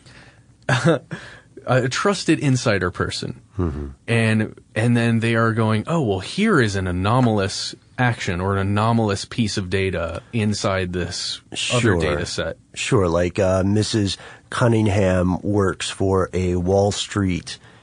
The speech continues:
Speaker 2: investment firm,
Speaker 1: Mm-hmm.
Speaker 2: and every day Missus Cunningham has lunch at twelve thirty and goes back to work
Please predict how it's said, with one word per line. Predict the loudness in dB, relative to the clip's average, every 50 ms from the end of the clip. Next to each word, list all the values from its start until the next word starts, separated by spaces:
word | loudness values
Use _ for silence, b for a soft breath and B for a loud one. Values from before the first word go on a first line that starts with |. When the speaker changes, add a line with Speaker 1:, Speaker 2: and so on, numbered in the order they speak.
| B B B -4
Speaker 2:
investment | 0 4 4 4 4 2 0 0 -2 -2
firm, | -2 -4 -4 -4 -2 -6 -6 -4
Speaker 1:
Mm-hmm. | -2 -2 0
Speaker 2:
and | 0 0 0 0 0 -2 -2 -4 -8 _
every | 2 4 4 4 4 2 2 2 0
day | 2 0 0 2 2 2 2 2
Missus | 2 0 0 -2 -2 -2 -4 -4 -4
Cunningham | -2 0 0 2 2 2 0 0 0 0 0 0 0 0 -2 B B B B B
has | B 2 2 4 4 2 0 -2 -2
lunch | 0 2 2 2 0 -2 -4 -6 -4 _
at | -2 0 0 -2 -4 -6
twelve | -4 0 2 2 4 2 0 -2
thirty | -6 -12 -8 0 2 2 4 4 2 2 0 -2 -2 -2 -2
and | 0 0 0 0 0 0 0 0 0 -2 -4 -6 -10 -6
goes | -2 -2 0 0 0
back | 2 4 4 4 4 2
to | 0 -2 2
work | 2 2 2 2 0 -4